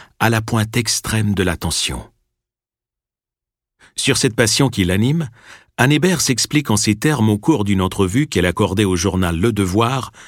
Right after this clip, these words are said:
à la sortie de son roman Les Fous de Bassan. «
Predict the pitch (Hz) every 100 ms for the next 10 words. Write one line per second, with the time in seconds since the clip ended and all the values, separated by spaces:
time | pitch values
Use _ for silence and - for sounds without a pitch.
0 | - _ _ 110 117 - 127 - 151 110
1 | 117 107 110 135 123 90 - 131 90 -
2 | - - -